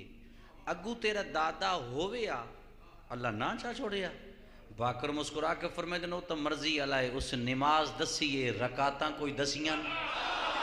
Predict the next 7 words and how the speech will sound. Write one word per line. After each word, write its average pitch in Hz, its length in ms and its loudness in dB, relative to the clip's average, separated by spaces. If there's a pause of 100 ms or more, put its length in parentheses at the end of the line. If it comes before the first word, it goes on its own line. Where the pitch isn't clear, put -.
(1900)
हाय, 131 140 0
हाय। - 520 -2 (1500)
मैं 131 100 0
बिस्मिल्लाह 151 320 0
कर 143 60 2
रहा 131 100 0
हूं। 127 360 2